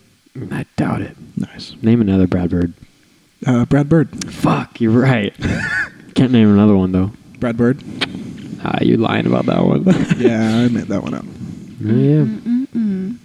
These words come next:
Speaker 1: I'm surprised, uh, Jim Carrey didn't get nominated for anything, though, honestly.
Speaker 3: He's so underappreciated, just saying.
Speaker 1: People love him.
Speaker 2: It was a little
Speaker 3: Uh,
Speaker 2: weird.
Speaker 3: not the Academy.
Speaker 2: It was almost a little weird to see him in a,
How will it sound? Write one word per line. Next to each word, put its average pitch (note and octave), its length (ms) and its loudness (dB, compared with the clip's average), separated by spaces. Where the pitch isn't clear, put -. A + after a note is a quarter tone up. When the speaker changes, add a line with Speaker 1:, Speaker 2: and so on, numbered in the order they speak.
Speaker 1:
I'm A#2+ 60 4
surprised, F3 580 2
uh, C3+ 220 6
Jim C3+ 260 2
Carrey C3 280 4
didn't G2+ 180 2
get F#2+ 120 4
nominated F2+ 460 -2
for G2 100 -4
anything, F#2+ 320 -4
though, - 120 -4
honestly. A#2 500 0
Speaker 3:
He's D4 240 0
so C4+ 240 0
underappreciated, - 800 0
just - 200 0
saying. F#3 340 -4
Speaker 1:
People A2+ 240 4
love F#2+ 160 2
him. G#2 140 -2
Speaker 2:
It G3 140 2
was B3+ 160 4
a - 260 -6
little A3+ 100 4
Speaker 3:
Uh, A#3 380 4
Speaker 2:
weird. - 220 6
Speaker 3:
not G#3+ 100 4
the C#4 60 4
Academy. G#3+ 680 2
Speaker 2:
It C4 60 4
was E3+ 140 4
almost C4 260 4
a B3+ 60 -2
little F3 180 4
weird C#3+ 300 4
to A2 60 -2
see C3+ 180 2
him A#2+ 140 4
in G#2 100 2
a, F#2+ 300 -4